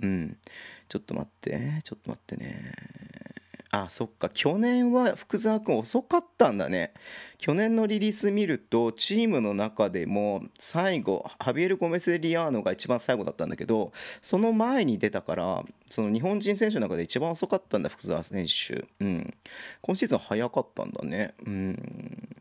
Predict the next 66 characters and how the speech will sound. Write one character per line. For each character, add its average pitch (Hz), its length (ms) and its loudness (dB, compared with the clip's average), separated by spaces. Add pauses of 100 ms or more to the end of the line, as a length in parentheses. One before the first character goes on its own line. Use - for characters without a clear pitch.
(560)
な 104 160 2
る 101 60 -4
ほ 107 140 0
ど、 101 140 -2
な - 120 -4
る - 80 -6
ほ 92 160 -8
ど。 - 200 -4
移 - 80 -2
籍 220 360 0
し - 100 -4
て 214 160 2
ね、 226 200 0
だ 120 140 2
か 107 100 0
ら、 104 160 0 (200)
あ、 107 160 2
ま 104 160 2
あ、 - 20 -2 (220)
い-、 123 100 -2
一 135 260 2
ヶ 175 140 4
月 135 160 0
で 90 120 0
ね、 98 200 -2
退 101 160 2
団 101 100 0
し - 80 -2
ま 123 60 2
し - 60 -4
た 113 40 -2
け 101 80 0
ど、 92 80 0
西、 104 640 0
西 107 200 0
川 95 280 0
ね、 95 200 -2
西 - 160 -2
川 101 100 4
貴 - 200 -2
信 101 200 0
だ - 80 -2
っ - 60 -2
た - 180 -2
り 67 100 -6
と 85 140 -2
か、 120 420 2 (320)
え 113 220 2
ー、 104 60 -2
谷-、 120 280 -2
前 113 160 2
々 113 100 0
谷 101 200 -2
口 95 180 -4
大 87 180 0
地、 - 500 -4
え 95 260 0
ー、 87 40 -2
ね、 110 160 4
移 92 80 -4
籍 147 320 2
組 139 300 0
よ 185 120 4
り 180 100 0
も 101 100 2
発 90 220 -4